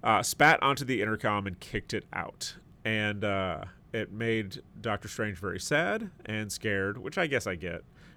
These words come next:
I don't, I, I shouldn't, uh, diminish his, his trauma over that. Um, there appears to be absolutely no reason for this guy to have done this. He hasn't been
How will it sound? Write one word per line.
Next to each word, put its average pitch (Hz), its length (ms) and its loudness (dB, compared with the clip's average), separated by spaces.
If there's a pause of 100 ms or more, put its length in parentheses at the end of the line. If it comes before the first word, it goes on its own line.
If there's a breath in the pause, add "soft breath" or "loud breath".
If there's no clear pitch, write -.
I 101 60 -8
don't, 101 180 -2
I, 104 220 -2
I - 40 -4
shouldn't, 95 360 -6 (440)
uh, - 280 -8 (100)
diminish 151 440 4
his, 123 180 4
his 120 220 0
trauma 104 380 2
over 98 220 -4
that. 90 240 -4 (560 loud breath)
Um, 101 400 2 (200)
there 156 360 10
appears 262 560 4
to 160 100 6
be 127 200 2
absolutely 143 680 4
no 117 580 2
reason 143 540 0
for 190 100 2
this 175 160 4
guy 175 140 6
to 170 100 8
have 131 120 4
done 113 240 2
this. 143 240 0
He 113 140 0
hasn't 101 300 0
been 98 280 -2